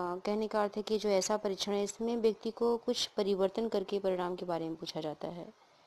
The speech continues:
यानी जो भी परिस्थिति होती है या जो भी जि-, विषय वस्तु होती है, उसमें कुछ परिवर्तन किया जाएगा और परिवर्तन करने के बाद उसमें क्या, म-, क-, परिणाम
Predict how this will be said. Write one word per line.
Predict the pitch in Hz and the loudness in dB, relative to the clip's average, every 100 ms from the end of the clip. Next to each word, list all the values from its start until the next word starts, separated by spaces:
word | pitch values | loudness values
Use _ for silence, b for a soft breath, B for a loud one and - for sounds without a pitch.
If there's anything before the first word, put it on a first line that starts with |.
| b b _ - | b b _ 0
यानी | 202 196 | 2 2
जो | 190 | 4
भी | 220 | 2
परिस्थिति | 220 185 180 202 - | 2 0 0 -2 0
होती | 196 190 190 | 0 2 0
है | 190 185 | 0 0
या | 185 | 0
जो | 180 175 | 0 -2
भी | 175 | -2
जि-, | 170 | -2
विषय | 160 165 - | -2 -4 -2
वस्तु | 175 175 185 | -4 -2 -4
होती | 180 202 | -2 -2
है, | |
उसमें | 202 214 208 | -2 -4 -2
कुछ | 208 | -2
परिवर्तन | 185 180 170 175 185 | 0 2 2 0 -2
किया | - 180 | 0 0
जाएगा | 185 180 185 226 B B B B B _ | 2 0 -2 -6 B B B B B _
और | 226 | 2
परिवर्तन | 233 233 233 240 285 | 4 6 8 6 4
करने | 269 233 247 | 4 4 2
के | 240 240 | 0 0
बाद | 226 226 220 - 226 | 2 2 0 -6 -8
उसमें | - 226 233 - - | -4 -2 -2 -4 0
क्या, | 220 226 226 | 4 6 4
म-, | 220 - 202 190 185 180 170 165 156 147 156 - | 2 -2 -2 0 0 0 -2 -4 -4 -6 -6 -8
क-, | 160 156 - 170 165 180 | -6 -8 -2 2 2 2
परिणाम | 165 185 202 208 | 2 4 2 0